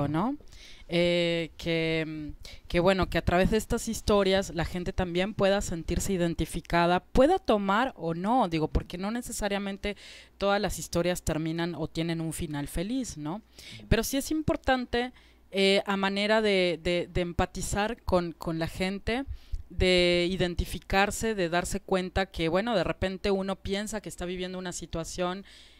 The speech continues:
Speaker 2: y que es único y en realidad no, de repente hay otras personas que pueden estar viviendo, eh, situaciones similares y bueno, pueden estar viendo alternativas, ¿no?
Speaker 1: Claro.
Speaker 2: Eh, no, como di-, como, como decía Carlos, es,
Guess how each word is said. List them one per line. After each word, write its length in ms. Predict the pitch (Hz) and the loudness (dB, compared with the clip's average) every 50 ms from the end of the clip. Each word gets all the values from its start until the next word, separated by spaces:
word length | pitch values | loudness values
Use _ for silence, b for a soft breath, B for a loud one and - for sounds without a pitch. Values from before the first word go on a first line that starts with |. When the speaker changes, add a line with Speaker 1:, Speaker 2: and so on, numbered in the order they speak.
| B B | B B
Speaker 2:
y 180 | - 185 160 | -10 -10 -8
que 520 | - - 170 170 165 165 165 160 156 165 170 | -6 -4 -4 -2 0 0 0 0 0 0 0
es 220 | 165 - - 190 - - | 0 0 -4 -6 -4 0
único 640 | 190 196 202 208 208 208 196 - - 208 214 214 196 | 0 2 2 2 0 -2 -4 -4 -2 0 2 2 2
y 180 | 175 170 170 | 2 0 0
en 100 | 170 165 | 0 0
realidad 360 | - 160 160 165 170 170 180 | 0 -2 0 0 0 0 0
no, 320 | 180 170 175 208 277 285 240 | 0 0 0 2 2 2 2
de 120 | 180 165 | 0 0
repente 400 | 160 160 - - 180 185 170 196 | 0 0 -2 -2 -4 -4 -4 -2
hay 120 | 196 185 190 | -2 0 -2
otras 340 | 202 196 - 254 214 - | -2 -2 -4 -6 -6 -8
personas 420 | - - 220 202 - 208 202 208 202 | -8 -8 -8 -6 -6 -8 -8 -8 -10
que 120 | - - | -12 -12
pueden 220 | - - 190 190 196 | -6 -6 -4 -4 -6
estar 220 | - - 185 175 | -6 -8 -6 -6
viviendo, 520 | 180 190 170 175 180 185 185 190 202 196 B B B B B B B B | -4 -4 -4 -4 -4 -2 0 0 0 0 B B B B B B B B
eh, 300 | - 160 180 180 170 170 160 | -4 0 2 2 2 2 0
situaciones 600 | - - 185 - 185 175 - 190 202 214 220 214 | -2 -2 -2 -2 -2 -2 -2 -2 -2 -2 -4 -4
similares 720 | - 233 208 190 185 185 190 185 185 185 196 208 202 - | -4 -4 -4 -2 -2 0 2 2 2 2 0 -2 -4 -6
y 100 | 196 190 | -6 -4
bueno, 240 | 165 185 180 170 156 | -2 -2 -2 -2 0
pueden 220 | - - 208 220 | 0 0 0 0
estar 220 | 240 220 - 220 214 | 0 -2 -4 -2 -2
viendo 240 | 214 208 214 214 208 | -2 -2 0 2 2
alternativas, 840 | 196 180 - - - 160 151 143 - - 151 143 139 135 131 - 139 | 0 0 -2 -4 -2 -2 -2 -2 -4 -4 -4 -4 -2 -4 -6 -6 -6
¿no? 200 | 147 156 175 185 - - - | -4 -4 -4 -6 -8 -12 -14
Speaker 1:
Claro. 200 | 92 92 90 92 | -14 -14 -10 -4
Speaker 2:
Eh, 180 | 151 185 190 180 202 | 0 0 0 0 0
no, 260 | 214 233 247 - - - - - - | -4 -4 -4 -6 -6 -8 -12 -12 -4
como 260 | - 196 185 185 190 190 | -2 0 2 4 4 4
di-, 120 | 190 202 | 2 0
como, 460 | - - 190 190 190 185 190 190 - | 0 2 2 2 4 4 4 2 2
como 280 | - - 190 185 180 180 | 0 -4 -4 -2 0 0
decía 320 | 180 180 - - 220 220 | 0 0 0 0 0 0
Carlos, 480 | 214 - 185 165 156 151 151 143 - - - | 0 0 -2 -2 0 -2 -6 -8 -10 -10 -8
es, 280 | 202 226 226 - - | -6 -6 -6 -8 -10